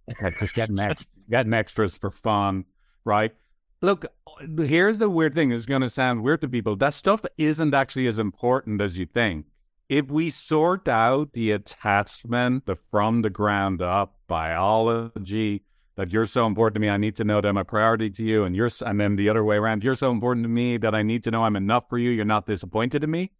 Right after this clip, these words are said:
If we sort that part out, it's amazing how much all the other shit doesn't matter that much. Like,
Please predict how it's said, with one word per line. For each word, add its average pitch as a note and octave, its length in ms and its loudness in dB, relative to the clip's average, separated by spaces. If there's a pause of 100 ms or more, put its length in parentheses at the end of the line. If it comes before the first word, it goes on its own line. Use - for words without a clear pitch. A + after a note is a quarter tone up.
(360)
If C#3+ 200 -4
we D#3 160 -2
sort G#3 720 -2
that A#2 340 -2
part A2 540 0
out, A#2 440 -2 (440)
it's C3+ 200 -4
amazing D3+ 840 0
how C#3+ 180 -2
much A#2+ 320 0
all G#2+ 160 2
the G2 140 0
other F#2 120 -2
shit G2+ 240 -2
doesn't F2 240 -2
matter E2+ 280 -2
that C2+ 220 -6
much. B1 180 -20 (220)
Like, C#3 280 0